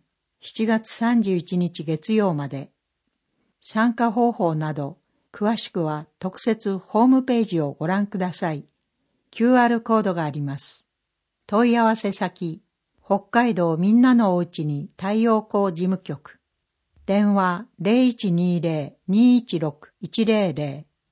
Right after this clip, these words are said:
岩見沢市太陽光発電システム導入補助金の対象となる場合があります。工事着工前に環境保全課。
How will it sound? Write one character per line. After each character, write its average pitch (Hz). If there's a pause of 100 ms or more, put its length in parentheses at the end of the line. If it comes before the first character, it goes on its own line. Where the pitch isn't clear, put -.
(420)
岩 202
見 247
沢 226
市 165
太 202
陽 240
光 214
発 202
電 233
シ 226
ス -
テ 175
ム 156
導 175
入 202
補 185
助 220
金 208
の 185
対 202
象 214
と 208
な 175
る 143
場 156
合 208
が 196
あ 185
り 175
ま 160
す。 - (720)
工 240
事 185
着 -
工 240
前 214
に 151
環 226
境 214
保 202
全 180
課。 165